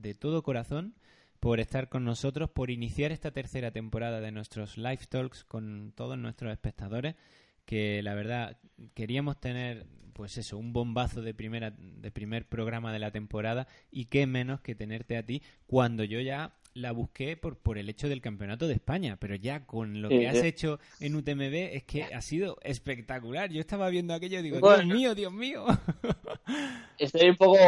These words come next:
Speaker 2: eh, había, había un poco rabia que me adelantasen al final, no hacer top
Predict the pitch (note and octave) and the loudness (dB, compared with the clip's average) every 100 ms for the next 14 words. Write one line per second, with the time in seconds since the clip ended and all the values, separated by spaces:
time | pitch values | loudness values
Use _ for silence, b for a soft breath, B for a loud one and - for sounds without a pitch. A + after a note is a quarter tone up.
0 | F3 A2 D3 - C3+ C#3+ D3 D#3 E3+ G3 | 12 10 0 0 2 8 10 10 8 10
1 | F#3+ F#3 F#3 D3 C#3+ C3+ C3+ D3+ D3+ C3+ | 12 12 12 12 10 10 8 6 6 4
2 | C3 C#3+ D3 C3+ A#2+ C3+ C3+ C3 C3+ | 6 8 8 8 2 2 2 4 4